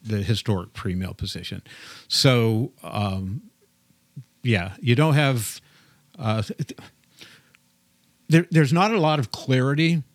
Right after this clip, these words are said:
on those positions, even in those first,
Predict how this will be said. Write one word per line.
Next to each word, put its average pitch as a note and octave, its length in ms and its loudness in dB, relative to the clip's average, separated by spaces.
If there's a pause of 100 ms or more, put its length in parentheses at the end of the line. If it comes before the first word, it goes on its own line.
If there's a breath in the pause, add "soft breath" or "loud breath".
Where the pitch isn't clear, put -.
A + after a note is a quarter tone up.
(200)
on D3 220 4
those D#3 240 2
positions, A#2+ 840 0
even C3+ 640 2 (380)
in C3+ 240 2
those A#2+ 260 2
first, - 440 -2